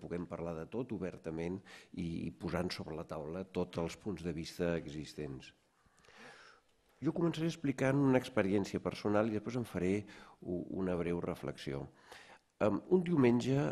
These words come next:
de l'estiu passat, la Comissió d'Educació dels Indignats es va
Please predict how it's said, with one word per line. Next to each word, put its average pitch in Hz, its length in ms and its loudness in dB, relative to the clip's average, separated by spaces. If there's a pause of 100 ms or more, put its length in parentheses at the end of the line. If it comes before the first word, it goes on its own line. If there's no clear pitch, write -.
(300)
de 87 160 4
l'estiu 90 420 -2
passat, 90 560 -2 (560)
la 107 160 0
Comissió 120 400 6
d'Educació 123 600 2
dels 101 180 0
Indignats 95 720 2 (160)
es 95 160 -4
va 113 80 2